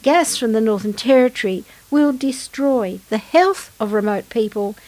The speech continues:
and add enormously to the greenhouse effect, which will make life there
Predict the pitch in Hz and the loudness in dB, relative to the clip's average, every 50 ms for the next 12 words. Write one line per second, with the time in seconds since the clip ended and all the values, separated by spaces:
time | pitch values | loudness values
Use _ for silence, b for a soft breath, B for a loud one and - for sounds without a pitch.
0 | B B B B - 240 - - _ 254 277 294 302 302 294 285 269 269 277 277 | B B B B -6 -6 -6 -4 _ -2 0 0 2 0 0 0 0 0 2 2
1 | 285 285 294 285 - - - 196 185 - 220 B B B B B - - 262 220 | 2 2 2 0 -2 -4 -6 -6 -6 -8 -12 B B B B B -4 -4 -2 -2
2 | 247 214 - 254 262 262 269 277 262 240 262 254 247 233 - - - - _ _ | -2 -4 0 0 2 2 2 0 -2 -2 -2 -2 -2 -6 -8 -12 -14 -16 _ _
3 | _ _ _ 254 254 - - - - 196 170 - - - - 233 220 220 - - | _ _ _ -4 -4 -4 -4 -4 -4 -4 -4 -6 -10 -8 -4 -4 -4 -4 -4 -4
4 | 240 233 233 240 233 226 - - 233 226 214 220 208 - - - 220 208 208 208 | -2 0 0 0 0 -2 -4 -4 -2 -2 -2 -2 -4 -8 -2 0 0 2 2 0
5 | 208 | -2